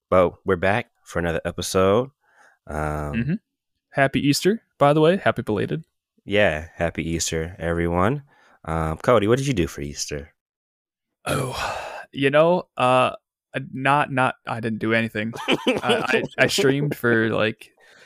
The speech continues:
Speaker 2: four hours. Uh, just what with, like, you know, b-, no, having no family here.
Speaker 1: Mm-hmm.
Speaker 2: Um, it would have been, would have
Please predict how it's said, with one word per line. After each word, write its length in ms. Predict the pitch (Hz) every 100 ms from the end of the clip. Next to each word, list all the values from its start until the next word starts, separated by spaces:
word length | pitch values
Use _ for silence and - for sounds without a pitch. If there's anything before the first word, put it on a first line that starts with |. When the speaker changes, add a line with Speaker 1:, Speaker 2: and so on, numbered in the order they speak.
| -
Speaker 2:
four 200 | 135 123
hours. 480 | 107 110 123 - - _ _ _ _ _ _ _ _ -
Uh, 460 | 104 98 98 95 104 - _ -
just 340 | 120 110 - - _ _ _ _ -
what 200 | 120 101
with, 320 | 110 107 -
like, 340 | 95 95 - - _ _ _ _ _ _ _ _
you 120 | - 104
know, 100 | 101
b-, 180 | - - _ _ _ _
no, 240 | 113 113 110
having 260 | 123 117
no 120 | 110 110
family 320 | 107 117 117
here. 380 | 117 113 123 127 _ _ _ -
Speaker 1:
Mm-hmm. 320 | 90 87 85
Speaker 2:
Um, 460 | 101 101 95 98 117
it 60 | 110
would 120 | 107
have 100 | 107
been, 480 | 110 104 104 101 110 _ -
would 120 |
have 40 | 110